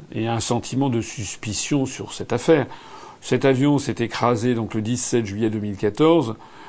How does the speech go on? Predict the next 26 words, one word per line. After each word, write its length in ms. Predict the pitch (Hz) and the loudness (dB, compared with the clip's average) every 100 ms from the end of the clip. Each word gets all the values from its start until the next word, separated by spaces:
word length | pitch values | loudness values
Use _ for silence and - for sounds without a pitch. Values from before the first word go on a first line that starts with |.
| - - | -20 -10
Euh, 200 | 123 120 - | -2 0 0
il 180 | 135 131 | 4 4
a 60 | |
fallu 320 | 127 143 143 | 6 4 6
attendre 500 | 139 135 151 143 123 | 4 4 2 2 0
donc 300 | 117 131 127 | 0 0 -2
le, 220 | 120 110 110 | -2 -2 -2
le, 140 | 110 | -4
quasiment 340 | 104 110 120 127 | -2 0 2 0
le 140 | 107 | 0
dix-sept 500 | 107 123 - 127 120 | -2 -4 2 0 2
octobre, 480 | 117 - 143 135 110 | -2 2 4 4 2
enfin 200 | 95 104 | -6 -6
le, 260 | 104 101 101 - - - - 107 - | -4 -6 -10 -16 -20 -20 -10 -8 -6
le, 140 | 120 107 | -4 -2
le 220 | 107 110 | 0 0
douze, 280 | 107 135 123 | 0 0 0
le 100 | 120 | -2
treize 280 | - 135 110 | 4 2 2
ou 40 | |
le 60 | 104 | 0
quatorze 360 | 117 127 117 | 2 2 2
octobre 560 | 117 - 131 123 107 104 | 0 2 2 2 0 -4
deux 140 | 110 | -2
mille 260 | 113 113 107 | 0 -2 0
quinze, 560 | 143 151 165 165 110 | 2 6 6 4 2